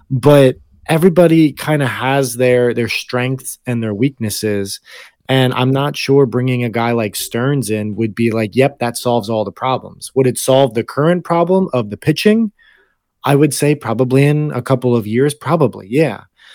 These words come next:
Um, and I think Stearns has done a great job in Milwaukee 'cause they really operate like a small market,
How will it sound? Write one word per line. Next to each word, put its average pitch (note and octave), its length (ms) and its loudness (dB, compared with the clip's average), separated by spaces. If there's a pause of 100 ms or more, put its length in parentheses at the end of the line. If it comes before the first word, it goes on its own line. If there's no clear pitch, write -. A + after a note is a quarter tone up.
(240)
Um, A#2+ 340 0
and B2+ 100 0
I C#3 60 4
think D#3 220 2
Stearns D3 320 0
has A#2 100 -2
done A#2+ 200 -2
a A2 60 -2
great A#2+ 340 0
job B2 280 -2
in A2+ 80 -2
Milwaukee A2 460 -2
'cause A#2+ 240 -6
they D3 180 2
really C3 340 2
operate A#2 460 -2
like A2 180 -8
a G2 60 -16
small A#2+ 300 -4
market, G#2+ 500 -4